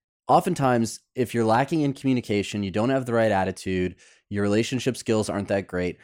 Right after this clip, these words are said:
there isn't much of a feedback loop there. Like, you're not getting graded on this in school. You're not getting feedback from management, typically. It's not part of your performance review, typically. "Oh, you, you communicate poorly." But people just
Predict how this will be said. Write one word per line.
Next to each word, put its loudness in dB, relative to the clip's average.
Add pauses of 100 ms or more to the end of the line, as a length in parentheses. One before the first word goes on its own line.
(220)
there 6
isn't 2
much 0
of 0
a 0
feedback -2
loop -8
there. -10 (500)
Like, 0
you're 2
not 2
getting 4
graded 4
on 4
this 0
in -6
school. 2
You're 0
not 0
getting 2
feedback 0
from -4
management, -2
typically. -2
It's -4
not 0
part 4
of 0
your 0
performance -2
review, 0 (380)
typically. 2
"Oh, 6
you, 2
you -2
communicate -2
poorly." 0 (400)
But 0
people 2
just -2